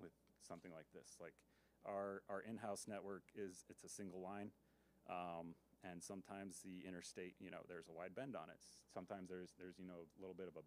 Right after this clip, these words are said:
buffer that you need to consider, and that can be challenging. And then also,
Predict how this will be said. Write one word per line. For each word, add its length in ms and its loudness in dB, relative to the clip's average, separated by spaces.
buffer 380 0
that 160 -4
you 80 -6
need 200 -4
to 100 -16
consider, 400 -8
and 80 -8
that 180 -8
can 80 -12
be 140 -10
challenging. 560 -8
And 80 -4
then 120 2
also, 520 4